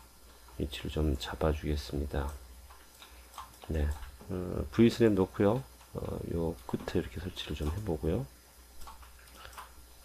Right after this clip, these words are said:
어, 좀 줄여서, 어, 맞춰보고요. 자, 또 컨트롤 D 해서, 컨트롤 D 해서 위쪽도 좀 잡아주겠습니다. 요 끝에. 자, 아,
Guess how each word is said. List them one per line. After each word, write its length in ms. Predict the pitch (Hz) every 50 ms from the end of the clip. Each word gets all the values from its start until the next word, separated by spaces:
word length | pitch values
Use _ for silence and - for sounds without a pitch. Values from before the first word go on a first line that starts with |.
| - 95
어, 480 | 87 87 85 82 82 82 85 80 78 - - - - - - - - - - - - - - - - - - - - - - - - - - - -
좀 100 | - 85 -
줄여서, 680 | - - - - 82 78 - - 73 71 80 104 127 123 - -
어, 180 | - - - 82
맞춰보고요. 680 | 82 76 71 71 - - - - 71 71 76 87 107 135 - - - - - - - - - - - -
자, 120 | - 80 76 -
또 320 | - 143 143 143 147 143 - -
컨트롤 400 | 127 110 - - 104 98 90 -
D 420 | - - 98 101 127 151 160 151
해서, 600 | 123 101 87 - - 71 67 76 87 110 165 180 - - - - - - - - - - - - - -
컨트롤 600 | - - 123 120 - - - 120 117 113 107 101
D 200 | - - 110 113
해서 260 | 127 131 127 - - 95
위쪽도 1080 | 80 90 107 107 - - - - - 104 95 - - - - - 107 107 110 104 101
좀 220 | - 90 87 78
잡아주겠습니다. 1040 | - - 80 80 82 78 78 85 76 71 73 - - 76 69 71 76 87 104 113 -
요 100 | - 73 - - - - - -
끝에. 240 | - - 76 90 123 - - - - - - - - - - - - -
자, 120 | - 110
아, 440 | 101 92 85 82 92 92 92 92 85